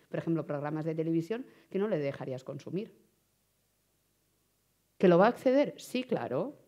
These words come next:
Como yo podía acceder a ciertas cosas que mis padres me decían que no. Lo van a hacer seguro,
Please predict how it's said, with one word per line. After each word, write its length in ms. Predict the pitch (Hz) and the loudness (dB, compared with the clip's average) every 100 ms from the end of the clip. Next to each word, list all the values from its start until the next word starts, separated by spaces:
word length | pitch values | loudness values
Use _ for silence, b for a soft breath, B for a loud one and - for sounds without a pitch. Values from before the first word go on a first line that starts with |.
| _ _ _ _ _ | _ _ _ _ _
Como 220 | - 160 | -2 0
yo 160 | 151 156 | 2 2
podía 260 | 175 170 170 | 2 0 -2
acceder 400 | 170 175 202 175 | -4 -6 -4 -4
a 60 | |
ciertas 320 | 160 156 165 | -6 -6 -4
cosas 120 | 175 202 | -4 -4
que 60 | |
mis 140 | 156 139 | -4 -4
padres 180 | 147 | -4
me 80 | 165 | -4
decían 220 | 156 208 | -4 -6
que 100 | 180 | -6
no. 160 | 131 233 - _ _ _ _ _ _ _ _ _ _ _ _ _ _ - | -6 -6 -10 _ _ _ _ _ _ _ _ _ _ _ _ _ _ -6
Lo 140 | 175 | 2
van 120 | 185 | 2
a 40 | 254 | 2
hacer 240 | - 277 | 2 0
seguro, 600 | - 143 139 226 180 139 | -2 -6 -6 -4 -6 -8